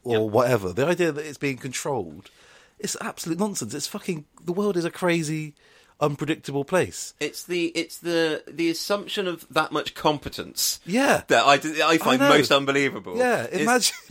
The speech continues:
Speaker 2: it's like that you, you, like, they think that these people are so good at what they do that they've n-, never slipped up.
Speaker 1: Yeah.
Speaker 2: They've never accidentally revealed
Speaker 1: Yeah.
Speaker 2: themselves. And the thought that any organisation with that many people involved could be that good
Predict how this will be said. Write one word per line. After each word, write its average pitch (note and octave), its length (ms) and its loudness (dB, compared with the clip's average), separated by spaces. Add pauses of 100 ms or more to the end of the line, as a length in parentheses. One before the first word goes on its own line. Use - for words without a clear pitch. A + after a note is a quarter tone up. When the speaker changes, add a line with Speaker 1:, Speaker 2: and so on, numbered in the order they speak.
(220)
Speaker 2:
it's G3 160 -2
like G3 220 6
that G3 100 2
you, G3 120 0
you, F3 260 -8
like, E3 140 -2
they F3 100 0
think F3 240 -6
that D#3 160 -4
these D#3+ 180 -2
people A2 640 -4 (220)
are C3+ 80 -2
so G3 640 4
good F3+ 260 6
at B2+ 140 2
what B2 140 -4
they A#2+ 160 0
do G2 480 0 (260)
that C3+ 140 0
they've B2+ 240 -4
n-, D3 200 -4
never D#3+ 360 4
slipped - 400 -2
up. F#2 300 2
Speaker 1:
Yeah. E3+ 280 4
Speaker 2:
They've B2 260 0
never F3 600 2
accidentally B2+ 640 0
revealed A#2 520 0
Speaker 1:
Yeah. F#2+ 60 -6
Speaker 2:
themselves. F#2+ 560 0
And A#2+ 140 -4
the C3+ 80 0
thought F#3 360 4
that B2+ 260 0
any C#3+ 320 4
organisation A2+ 920 -2 (360)
with B2 180 -2
that C3+ 160 4
many B2+ 140 -2
people A#2 280 -8
involved F#2 640 -6
could - 180 -8
be G#2+ 120 -8
that G#2 360 0
good F2+ 340 -6